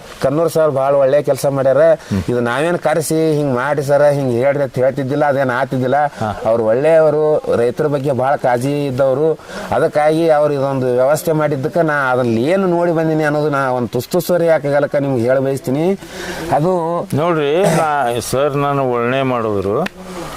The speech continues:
Speaker 2: ನಾನು ಒಳ್ಳಾತೀತ ಮನುಷ್ಯ ಅಲ್ಲೇ ಅಲ್ಲ.
Speaker 1: <laughs> ಇಲ್ಲ.
Speaker 2: ಕೆಲವೊಬ್ರು ಇಂಥ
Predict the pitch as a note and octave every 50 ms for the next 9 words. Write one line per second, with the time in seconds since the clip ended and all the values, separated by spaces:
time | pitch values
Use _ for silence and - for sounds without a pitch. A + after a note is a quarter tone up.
0 | - D3+ D#3 G#2+ A2+ B2 B2 A#2+ A2+ A2 A2 A#2 B2 C3+ C#3 C#3+ C#3 A#2+ C#3+ C#3
1 | B2 - C3+ C3 C3 B2 B2 A#2+ A#2 - C#3 B2 A2+ G#2 G#2 G#2+ A2+ A#2+ A#2 A2
2 | G2+ G2 F#2 F#2 G2 - B2+ C3 B2 A#2+ A#2+ B2 A#2+ A#2 B2+ C3+ B2+ - - -
3 | - - F#3+ D3 - D#3 E3 F3+ F#3 G3 G#3+ G#3 F#3 E3+ D#3+ D#3 E3 G3+ A3+ G3+
4 | E3 E3 E3 D#3+ D3 -